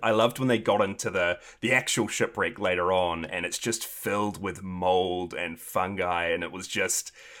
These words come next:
it looked really, really cool. Like, I was kinda taken aback with how much effort and how much, uh, the production design was just amazing. I,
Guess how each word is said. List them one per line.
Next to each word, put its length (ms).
it 140
looked 400
really, 320
really 240
cool. 220
Like, 160
I 60
was 120
kinda 240
taken 380
aback 360
with 120
how 120
much 240
effort 540
and 200
how 220
much, 540
uh, 180
the 140
production 440
design 360
was 100
just 160
amazing. 340
I, 240